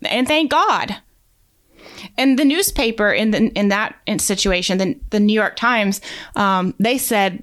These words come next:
you know, of course it was just speculation, but they said they believe the Justice Department was looking into, um, one of the articles they had written about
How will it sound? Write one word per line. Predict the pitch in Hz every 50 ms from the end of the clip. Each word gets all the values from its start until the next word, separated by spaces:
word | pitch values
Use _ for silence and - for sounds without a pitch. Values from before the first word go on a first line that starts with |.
| - - _
you | 208 196
know, | 190 175 170
of | 175 180
course | - 220 208 -
it | 190
was | 180 185
just | 196 180 -
speculation, | - 196 180 - 185 185 185 196 190 - 180 170
but | 175 - 190
they | 196 202
said | 202 - 190 185
they | 180 185 180
believe | 185 185 185 190 180
the | 185
Justice | 180 175 185 190 - - -
Department | - - - - 196 - - 160 165
was | 190 190
looking | 196 190 196 214 202
into, | 190 190 185 180 - - 190 185 180 180 180 - - - - - -
um, | 190 180 175 190
one | 208 196
of | 190
the | -
articles | - 190 190 185 - 196 190 180 -
they | 196 190
had | 185 180 180
written | 190 185 - - -
about | 180 175 185 180 175 170 175 170 - -